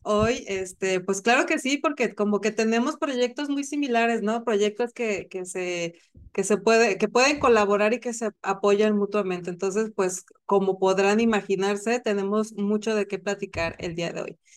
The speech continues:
Pero bueno, vamos a empezar porque politóloga, o sea, a mí se me hace tan, tan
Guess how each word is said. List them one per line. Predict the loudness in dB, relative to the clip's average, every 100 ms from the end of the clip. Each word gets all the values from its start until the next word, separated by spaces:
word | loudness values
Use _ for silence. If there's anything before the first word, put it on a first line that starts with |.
| _ _ _ _
Pero | 4 6 6
bueno, | 4 4 4
vamos | 4 6 6
a | 4
empezar | 2 0 -2 -2
porque | -2 -2 0 -2 -2
politóloga, | -4 0 -2 -2 2 4 4 4 0 -2 -6
o |
sea, | -2 0
a |
mí | 0
se | 0
me | 0
hace | -2 -2 -6
tan, | -4 -4 -4
tan | -2 0 0 -2 -8